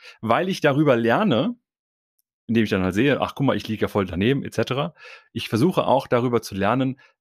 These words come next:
wie groß könnte Arbeit in diesem Team sein?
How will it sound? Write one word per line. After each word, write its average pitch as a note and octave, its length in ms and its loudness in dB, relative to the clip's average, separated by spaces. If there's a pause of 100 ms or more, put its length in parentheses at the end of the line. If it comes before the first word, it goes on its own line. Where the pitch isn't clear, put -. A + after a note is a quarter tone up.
(320)
wie A#2+ 220 0
groß A#2+ 380 0
könnte C3+ 400 -2
Arbeit G#2+ 640 0 (140)
in G#2 100 -2
diesem G#2 220 0
Team G2 240 0
sein? F#2+ 420 0